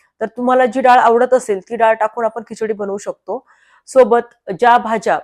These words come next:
ज्या आपण आधी डिस्कस केल्या त्या पद्धतीने भाज्या उकडून परतून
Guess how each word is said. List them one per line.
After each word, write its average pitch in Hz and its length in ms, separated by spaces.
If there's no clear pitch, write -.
ज्या 220 100
आपण 220 200
आधी 220 260
डिस्कस 208 380
केल्या 190 180
त्या 196 140
पद्धतीने 202 520
भाज्या 208 300
उकडून 247 340
परतून 247 400